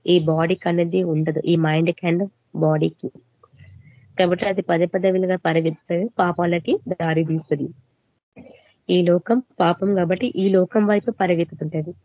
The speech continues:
మనకున్న ప్రతిదీ ఏదైతే మనం ఆలోచిస్తామో అవన్నీ కదా. కానీ, ఆ, అందుకే దావీదు అంటు-, చేతులు కడుక్కొని సన్నిధికి వచ్చిన, "ప్రభా,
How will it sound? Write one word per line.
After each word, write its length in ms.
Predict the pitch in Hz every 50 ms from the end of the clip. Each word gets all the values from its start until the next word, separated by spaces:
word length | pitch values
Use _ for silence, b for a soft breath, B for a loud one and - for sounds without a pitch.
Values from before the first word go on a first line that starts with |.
| _ _ _ _ _ _ -
మనకున్న 580 | 165 160 160 165 160 160 - 160 170 170 165
ప్రతిదీ 560 | 165 160 - - 156 156 - - 156 151 - - _ _ _ _ _ _ _ _ _ -
ఏదైతే 560 | 151 160 156 170 160 - - 165 160 160 160 - _ _ -
మనం 220 | 175 170 165 165 165
ఆలోచిస్తామో 760 | 170 170 165 175 - - 180 - - - 170 165 175 185 - - _ _ -
అవన్నీ 460 | 170 165 160 160 156 156 156 156 - _ _ _ _ _ _ _ _ _ _ _ _ _ _ _ _ _ _ _ _ _ _ _ b b b b _ _ -
కదా. 240 | - 180 180 180 185 b b b b b b _ -
కానీ, 300 | - 185 202 233 277 285 - _ _ _ _ _ _ _ _ _ _ _ _ _ _ _ _ -
ఆ, 240 | 156 170 165 156 156 156
అందుకే 600 | 185 185 180 196 - - 247 240 247 262 269 - - - -
దావీదు 460 | 185 170 170 160 165 175 190 214 190 202
అంటు-, 320 | 180 180 - 185 170 165 - _ _ _ - -
చేతులు 220 | 190 180 208 208
కడుక్కొని 420 | 202 190 190 185 - 185 185 180 175
సన్నిధికి 440 | - - 170 160 160 165 175 - 170
వచ్చిన, 260 | 165 160 - 170 165
"ప్రభా, 380 | 156 156 156 151 156 170 180